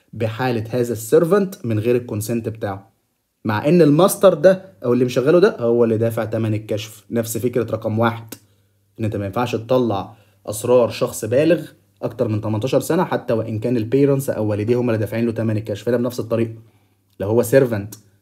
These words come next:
أو، آه، شخص مثلا خادم في منزل أو كده، وال-، آه، أصحاب المنزل بيكشفوا عليه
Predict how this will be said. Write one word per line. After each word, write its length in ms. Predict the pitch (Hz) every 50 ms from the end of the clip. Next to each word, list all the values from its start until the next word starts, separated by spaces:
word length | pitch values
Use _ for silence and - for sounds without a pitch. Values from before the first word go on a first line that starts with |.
| _ _ -
أو، 320 | 110 110 107 101 95 92 - - - - - -
آه، 380 | - - - - - - -
شخص 340 | - - 127 117 - - -
مثلا 440 | 110 120 117 - 123 120 113 113 113 - - - _ _ _ -
خادم 380 | - - 131 127 123 123 123 113
في 120 | 107 110
منزل 380 | 107 120 123 123 113 117 107 107
أو 180 | - 101 101 -
كده، 300 | 147 156 175 196 - - - _ _ _ _ -
وال-، 680 | 110 120 120 120 123 120 - 120 110 107 104 104 101
آه، 300 | 98 - - 107 - -
أصحاب 280 | - - - 139 135 139
المنزل 420 | 120 120 131 135 135 120 117 107
بيكشفوا 440 | 104 110 107 - - 139 139 - 127
عليه 460 | 120 117 123 143 143 - - - -